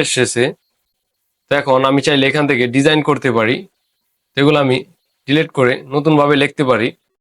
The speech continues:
এই যে এসএন হাসান। Then আমরা চাইলে এই পিকচারটিও চেঞ্জ করতে পারবো। তো আমি আর চেঞ্জ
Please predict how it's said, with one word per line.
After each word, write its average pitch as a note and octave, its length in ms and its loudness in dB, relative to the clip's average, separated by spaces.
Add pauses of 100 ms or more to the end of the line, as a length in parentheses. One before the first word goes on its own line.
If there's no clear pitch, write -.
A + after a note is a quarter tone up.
(1400)
এই A#2+ 140 0
যে B2 100 -4 (160)
এসএন A#2 260 -8 (100)
হাসান। A2 280 -6 (920)
Then C#3 180 0
আমরা D#3+ 180 2
চাইলে C3 200 2 (160)
এই C3 100 -8
পিকচারটিও E3 460 0
চেঞ্জ D#3+ 220 2
করতে C3+ 240 0
পারবো। A2+ 220 0 (460)
তো - 100 -12
আমি C#3+ 140 2
আর C#3 100 -6
চেঞ্জ E3 140 2